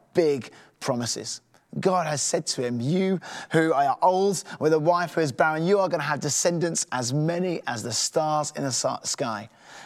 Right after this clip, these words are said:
as many as the sand on the seashore. You are gonna have a great land in which to live, and I am gonna bless you that you might be a blessing to others." They were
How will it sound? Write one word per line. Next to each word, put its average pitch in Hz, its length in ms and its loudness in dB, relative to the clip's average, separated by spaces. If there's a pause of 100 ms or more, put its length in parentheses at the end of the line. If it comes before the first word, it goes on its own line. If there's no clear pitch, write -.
as 120 180 0
many 165 300 2
as 123 160 -6
the 131 100 -2
sand 156 540 -2
on 143 140 -2
the 135 80 -2
seashore. 131 580 -2
You 175 180 4
are 180 60 0
gonna 156 160 0
have 143 140 0
a 143 80 0
great 160 360 0
land 151 440 0
in 131 80 -2
which 123 180 -6
to 143 60 -2
live, 117 320 -4 (340)
and 123 140 -2
I 127 240 0
am 123 80 -4
gonna 117 180 -2
bless 151 460 0
you 135 180 0 (200)
that 120 60 -2
you 139 60 2
might 127 180 2
be 117 80 -4
a 110 60 -4
blessing 127 460 -2
to - 120 -6
others." - 280 -6
They 160 180 -4
were 156 140 0